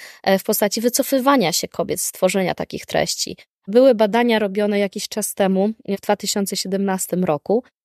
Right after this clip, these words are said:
gdzie badane były dziennikarki, co prawda,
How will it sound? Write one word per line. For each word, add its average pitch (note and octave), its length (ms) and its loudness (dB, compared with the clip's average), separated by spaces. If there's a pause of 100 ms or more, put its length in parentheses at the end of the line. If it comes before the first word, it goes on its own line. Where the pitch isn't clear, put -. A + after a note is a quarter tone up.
gdzie A3+ 200 2
badane A#3 420 2
były A#3 400 2 (360)
dziennikarki, A3 840 2
co - 120 -6
prawda, F3 500 -4